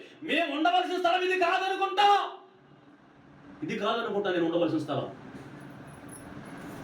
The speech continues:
నేను చేయవలసిన పని ఇది కాదనుకుంటా. నేను మాట్లాడవలసిన మాట ఇది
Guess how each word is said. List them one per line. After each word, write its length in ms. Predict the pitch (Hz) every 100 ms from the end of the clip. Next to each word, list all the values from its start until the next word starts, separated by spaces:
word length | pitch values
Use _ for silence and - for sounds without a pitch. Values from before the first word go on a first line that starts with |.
| - - - - - - - - - - - - - - - - - - 349
నేను 180 | 339 349
చేయవలసిన 460 | - 370 381 370 381 370
పని 180 | 381 392 - -
ఇది 120 | 320 370 269
కాదనుకుంటా. 600 | 381 403 403 403 415 415 381 - - - - - - - - - - - - - - - - - - - -
నేను 180 | 359 277 -
మాట్లాడవలసిన 760 | 359 - 370 359 349 339 349 311
మాట 180 | 349 381 381 - - 302
ఇది 120 | 311